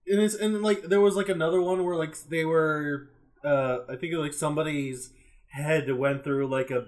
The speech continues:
bed frame and into the wall. So, like, they had to, like, uh, they, they couldn't get the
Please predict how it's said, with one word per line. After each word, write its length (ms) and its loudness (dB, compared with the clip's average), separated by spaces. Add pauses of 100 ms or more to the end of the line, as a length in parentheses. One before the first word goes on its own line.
bed 280 -2
frame 560 -10 (460)
and 220 -8
into 320 -4
the 140 -4
wall. 800 -6 (320)
So, 280 0
like, 220 2
they 140 -4
had 300 0
to, 100 -10
like, 340 -4
uh, 340 -4 (760)
they, 160 -2
they 160 -2
couldn't 340 0
get 320 -4
the 140 -10